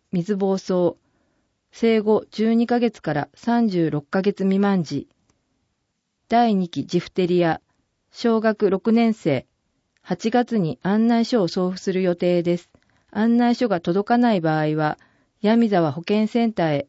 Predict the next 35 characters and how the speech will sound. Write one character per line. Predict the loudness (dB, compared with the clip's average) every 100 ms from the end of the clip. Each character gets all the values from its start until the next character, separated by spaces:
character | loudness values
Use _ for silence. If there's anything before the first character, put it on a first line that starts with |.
| -8
連 | -4 -2
絡 | -2 -4
し | -6
て | -4
く | -4
だ | -4
さ | -2 -4
い。 | -4 -8 _ _ _ _ _ _ _ _ _ _ _
ヒ | -4 -2
ブ、 | 0 -2 -4 _ _ _
生 | -2 2 2
後 | 0
二 | -2 -2
ヶ | 0
月 | -2 -4
か | -4
ら | -4 -6 _
五 | -6
歳 | -2 0
未 | 2 2
満 | 2 0
児。 | -2 -8 -12 _ _ _ _ _ _ _ _ _
小 | -6 0 2
児 | 2 0
肺 | 0 0 2 2
炎 | 0
球 | -2 -4 -4
菌、 | -6 -8 -8 _ _ _ _ _
生 | -2 0
後 | 0 -2 -4
二 | -2
ヶ | 0
月 | 0 -4
か | -4 -4
ら | -4